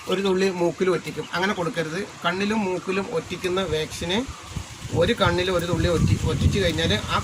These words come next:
കണ്ണിൻ്റെ ഓപ്പോസിറ്റ് സൈഡിലുള്ള മൂക്കിൽ വേണം ഒരു തുള്ളി ഒറ്റിക്കാൻ. അല്ലാതെ രണ്ട് കണ്ണിലും ഓരോ തുള്ളി ഒറ്റിക്കരുത്, രണ്ട് മൂക്കിലും ഒറ്റിക്കരുത്. അതേ സമയത്ത് ഏത് ഫസ്റ്റ് നമ്മൾ പിന്നെ കണ്ണിലാണെങ്കിൽ കണ്ണിൽ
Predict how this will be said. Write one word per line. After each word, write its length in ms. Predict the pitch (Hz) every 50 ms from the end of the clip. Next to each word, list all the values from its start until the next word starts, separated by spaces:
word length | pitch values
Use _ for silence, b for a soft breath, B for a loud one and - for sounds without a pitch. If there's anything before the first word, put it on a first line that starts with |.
| -
കണ്ണിൻ്റെ 360 | - 170 170 175 185 190 208 202 165 165 175
ഓപ്പോസിറ്റ് 460 | 175 - 214 220 208 - 240 - - -
സൈഡിലുള്ള 500 | 220 190 185 180 185 190 196 175 175 190 214 240 - - - 165
മൂക്കിൽ 300 | 175 180 - - 202 202 180
വേണം 200 | 175 170 170 196 202 185
ഒരു 80 | 175 170
തുള്ളി 160 | 170 160 160 165
ഒറ്റിക്കാൻ. 340 | 156 151 147 143 - 135 131 - -
അല്ലാതെ 240 | - 165 175 202 196 175
രണ്ട് 180 | 175 175 175 226 196
കണ്ണിലും 240 | 196 190 196 190 190 180
ഓരോ 100 | 175 190 190 180
തുള്ളി 140 | 170 170 175 175
ഒറ്റിക്കരുത്, 400 | - - 160 151 175 170 180 196 180
രണ്ട് 140 | 165 165 190 170
മൂക്കിലും 300 | 165 160 135 165 170 175 170
ഒറ്റിക്കരുത്. 440 | - - 143 143 139 127 123 127 127 - - - - - - - - - - - - - -
അതേ 120 | - 175 196 190 196
സമയത്ത് 360 | 202 208 208 202 - 226 233 233 220 - - - - - 175 185 202
ഏത് 200 | 214 233 240 262 277 262 269 302 - - - - - - -
ഫസ്റ്റ് 320 | 165 170 165 - - - 269 269
നമ്മൾ 160 | 247 233 240 247 240 233 226 196
പിന്നെ 200 | 202 196 190 190 185 -
കണ്ണിലാണെങ്കിൽ 540 | 185 185 185 196 202 208 202 202 202 202 208 233 247 - - -
കണ്ണിൽ 260 | 180 180 185 196 196